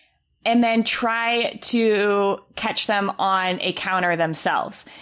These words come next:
And the reason I say this is because this is what we saw sometimes when Portland was playing Houston, is Houston sat back, and sometimes Portland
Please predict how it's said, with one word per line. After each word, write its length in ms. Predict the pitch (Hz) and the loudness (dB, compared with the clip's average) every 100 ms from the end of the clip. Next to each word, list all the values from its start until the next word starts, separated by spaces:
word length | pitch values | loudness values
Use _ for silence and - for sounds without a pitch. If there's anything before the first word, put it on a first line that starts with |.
| - - | -20 -6
And 220 | 233 240 226 | 0 2 2
the 80 | |
reason 300 | 226 254 294 | 2 0 0
I 120 | 320 262 | 0 0
say 180 | 226 | 0
this 180 | 214 202 | 0 -2
is 120 | 208 180 | -2 -4
because 320 | 208 202 190 | -2 -2 0
this 240 | 233 294 349 | 0 2 0
is 160 | 311 | 0
what 120 | 330 320 | 0 0
we 120 | 330 | 0
saw 260 | - 208 202 | 0 0 0
sometimes 680 | 220 220 233 233 254 240 220 | 0 0 0 2 0 0 -2
when 500 | 220 208 190 185 - | 0 2 2 0 -4
Portland 380 | - 214 214 | -2 0 2
was 120 | 202 190 | 0 0
playing 280 | 196 175 165 | 0 0 -2
Houston, 500 | 180 - 226 269 294 - - - | -2 0 0 0 -2 -6 -20 -4
is 380 | 226 220 208 - _ _ - | 0 0 0 -6 _ _ -14
Houston 680 | - 269 285 - 294 277 - | -6 -2 0 0 0 0 0
sat 320 | - 240 - | -2 -2 -2
back, 440 | 208 180 202 - - - - - | -2 -2 -2 -6 -12 -20 -14 -4
and 600 | 220 208 196 196 185 - _ _ - | -2 0 0 0 0 -2 _ _ -4
sometimes 720 | - 311 370 440 480 453 - - | 0 2 0 0 0 0 -2 -4
Portland 580 | 320 269 254 247 247 | -2 0 0 2 2